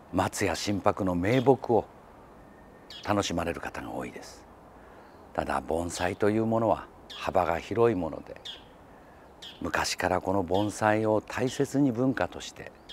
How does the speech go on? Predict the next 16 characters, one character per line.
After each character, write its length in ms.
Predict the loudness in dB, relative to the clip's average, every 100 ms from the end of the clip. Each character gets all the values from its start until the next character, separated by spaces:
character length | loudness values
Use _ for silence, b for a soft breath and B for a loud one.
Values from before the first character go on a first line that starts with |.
| -4
育 280 | 2 4
て 100 | 2
て 140 | 0 -2
く 100 | -6
れ 100 | -6
た 140 | -8
方 240 | -10 -10 -10
々 140 | -12 -14
は、 220 | -14 -14 -16 B B B -18 -20 -20 -20 -20 -20 -20 -6
こ 120 | 0
の 120 | 2
柿 320 | 2 -4 -2 0
の 180 | 2
よ 180 | 2 0
う 60 | -2
に 160 | -8